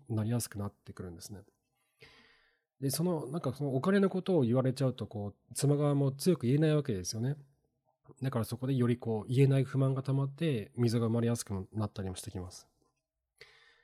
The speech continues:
で、こうやって多くの人は、人生におけるその大切なことは、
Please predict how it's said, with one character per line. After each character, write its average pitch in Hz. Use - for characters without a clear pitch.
で、 135
こ 156
う -
や -
っ -
て 160
多 196
く 170
の 127
人 117
は、 117
人 170
生 156
に 110
お 110
け 127
る 113
そ -
の 113
大 147
切 151
な 151
こ 139
と 143
は、 104